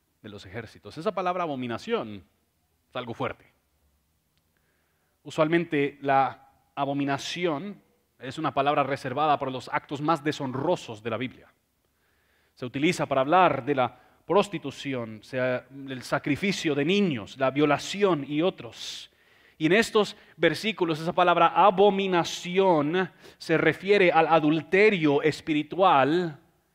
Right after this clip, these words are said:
que estaba viviendo el pueblo de Judá en este momento.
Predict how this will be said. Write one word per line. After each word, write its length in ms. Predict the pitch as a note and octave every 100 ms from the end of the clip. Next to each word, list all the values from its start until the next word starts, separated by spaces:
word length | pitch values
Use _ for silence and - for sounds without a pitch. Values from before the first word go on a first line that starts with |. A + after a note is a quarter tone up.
| _ _ _
que 80 | D3
estaba 300 | - D#3+ D#3+
viviendo 480 | D3 D#3 E3 C#3 C3+
el 80 |
pueblo 220 | B2+ D3+ D3
de 40 |
Judá 220 | C3+ C3
en 80 | B2+
este 180 | A#2+ B2+
momento. 420 | B2+ D#3 A#2 -